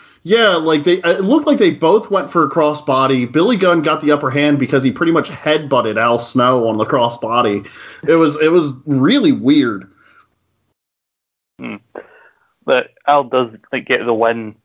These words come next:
Speaker 2: I'm still trying to work out how the hell I managed to work,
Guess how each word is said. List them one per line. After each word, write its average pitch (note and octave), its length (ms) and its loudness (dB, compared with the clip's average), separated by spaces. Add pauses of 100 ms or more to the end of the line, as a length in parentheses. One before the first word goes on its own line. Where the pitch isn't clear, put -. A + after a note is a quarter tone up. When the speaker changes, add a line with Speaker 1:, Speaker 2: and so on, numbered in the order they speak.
(140)
Speaker 2:
I'm A#2 140 -10
still C3+ 160 -2
trying A2 340 -2
to - 40 -20 (440)
work A#2 260 -6
out A2+ 220 -2
how A#2+ 140 -2
the A2+ 100 0
hell A2+ 160 -2
I A2 80 -2
managed A2+ 340 -4
to A#2 80 -2
work, A2 300 -4